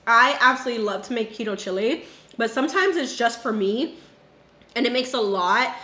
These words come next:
and sometimes I don't have the time even myself. And this is one chili that I would definitely buy for a quick chili if I really wanted it.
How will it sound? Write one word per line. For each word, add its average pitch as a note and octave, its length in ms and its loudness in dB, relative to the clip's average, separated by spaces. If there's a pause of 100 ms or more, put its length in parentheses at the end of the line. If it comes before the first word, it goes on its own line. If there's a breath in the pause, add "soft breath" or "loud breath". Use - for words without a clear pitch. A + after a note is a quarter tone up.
(120)
and A3+ 100 -4
sometimes C4 300 0
I D#4 60 4
don't C4+ 100 0
have C4 120 -2
the G#3 60 -4
time G#3 360 -2
even A3 240 -4
myself. F#3+ 680 -2 (220 loud breath)
And A3 180 0
this E4 180 2
is G4+ 120 0
one A#3 280 0
chili C4+ 400 0
that G#3+ 200 -2
I G3 100 2
would G3+ 180 -2
definitely G3 420 -4
buy F#3+ 440 0
for A3+ 200 -4
a F#3+ 40 -2
quick - 480 -10
chili A3+ 420 -2
if - 120 -8
I F#3+ 60 -2
really F#3+ 340 0
wanted F#3+ 420 -4
it. C4 280 2